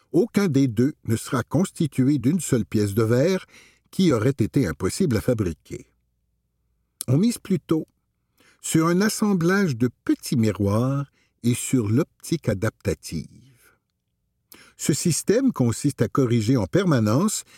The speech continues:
les fluctuations de la lumière dues aux turbulences de l'atmosphère terrestre grâce à un ou à plusieurs miroirs secondaires très fins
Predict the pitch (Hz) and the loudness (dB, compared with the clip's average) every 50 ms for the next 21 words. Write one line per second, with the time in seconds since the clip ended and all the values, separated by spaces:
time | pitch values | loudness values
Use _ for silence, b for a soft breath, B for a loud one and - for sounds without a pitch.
0 | b b b b 131 135 123 - - - 262 - - - - 175 165 147 - - | b b b b 0 2 0 0 -2 -2 -2 -2 -4 -4 0 0 0 0 0 -2
1 | - 190 202 165 110 110 110 104 101 98 104 113 147 156 147 147 151 170 190 196 | -2 0 0 0 2 2 2 2 2 2 2 2 2 2 2 2 2 2 0 0
2 | 196 196 - b b b b b b 110 104 104 135 220 202 135 107 - - - | -2 -4 -6 b b b b b b -14 -8 -2 0 2 2 2 0 -2 -2 -4
3 | 214 208 156 127 131 131 143 143 131 101 92 98 95 123 151 - - 139 120 - | -4 -2 0 0 2 2 2 2 0 0 0 0 0 0 0 0 -2 -2 -2 -2
4 | - 110 85 - - - 107 92 73 92 135 185 - - - - - _ _ _ | -2 -4 -4 -4 -2 -2 -2 -2 0 0 -2 -4 -4 -10 -20 -20 -20 _ _ _
5 | _ _ _ _ _ _ _ - 117 127 143 170 185 190 180 - - - _ - | _ _ _ _ _ _ _ -4 0 0 2 2 2 0 -2 -4 -8 -8 _ -2
6 | 117 117 - _ _ - 185 180 220 247 - _ - 131 113 107 107 98 - - | -2 -2 -4 _ _ 0 2 2 2 0 -2 _ -2 0 2 2 0 0 -2 -4
7 | - 208 196 127 107 113 107 92 107 131 135 117 113 120 120 117 104 - - - | -2 -2 0 0 0 0 0 2 2 2 2 2 2 2 2 2 0 0 -2 -2
8 | 185 180 156 123 117 107 110 113 104 - - - - 214 208 - - - 143 139 | 0 0 2 2 2 2 2 0 0 -2 -4 -4 -2 -2 -2 -2 -2 -2 -2 -2